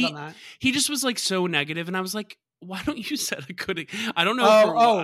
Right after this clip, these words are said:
Speaker 2: negative about the, the project, like, the,
Speaker 1: Yeah.
Speaker 2: the activity. Yeah, yeah, I understand what you're saying. Yeah,
Speaker 1: I was
Speaker 2: yeah,
Speaker 1: like,
Speaker 2: yeah.
Speaker 1: "Set a good example <laughs> for the,
Speaker 2: The
Speaker 1: the,
Speaker 2: kids.
Speaker 1: the kids." How do you say, uh, nieces and nephews in Italian?
Speaker 2: Oh, God.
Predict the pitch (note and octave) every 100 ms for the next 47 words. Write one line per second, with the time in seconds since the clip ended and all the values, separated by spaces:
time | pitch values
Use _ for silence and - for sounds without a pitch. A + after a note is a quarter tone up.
0 | D#3 F#3 A#3+ C4 C4 G#3 A3+ F#3 G3 G3+
1 | F3 - A3+ G3 G3+ C3 B2+ - - -
2 | - E3+ C#3 D#3+ F#3+ F3+ B2+ E3+ G3 F#3
3 | E3 C#3 D#3 D#3 C#3 F3 G3 E3+ D3 C#3+
4 | C#3 C#3+ C#3 D#3 G#3 C4 - D#4 D#4+ D#4
5 | D4+ D4 A#3+ G#3 G3+ G3 F#3+ - - -
6 | F#3+ - E3+ - D#3+ D3+ C#3+ B2 A#2 F#3
7 | C#3 D#3+ B2+ A2+ - _ _ D3+ D3 C#3
8 | B2 D3 D#3 E3+ F#3 E3+ E3 B2+ C3 B2
9 | B2+ C3 C3 B2 A2 A2+ B2 A#2+ A2 G2+
10 | A#2 - A2 A2 A2 C#3 _ _ _ _
11 | D3 C3 B2 C3 B2 A#2+ A#2+ D3+